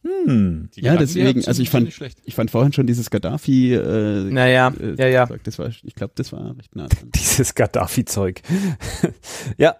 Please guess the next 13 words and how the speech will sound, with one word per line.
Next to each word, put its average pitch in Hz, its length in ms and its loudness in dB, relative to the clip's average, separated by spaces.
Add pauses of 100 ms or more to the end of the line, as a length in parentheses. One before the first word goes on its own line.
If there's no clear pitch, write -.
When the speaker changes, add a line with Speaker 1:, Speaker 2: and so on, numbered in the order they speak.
(120)
Speaker 1:
äh, 131 200 2
fand 160 200 0
ich 180 120 -2
auch. 95 180 -4 (260)
Das, - 260 -10
äh, 123 180 -6
wir 135 100 -2
sind 156 160 -2
nah 165 160 4
dran, 120 400 2
ich 98 140 -14
sag's - 200 -8
dir. 92 220 -6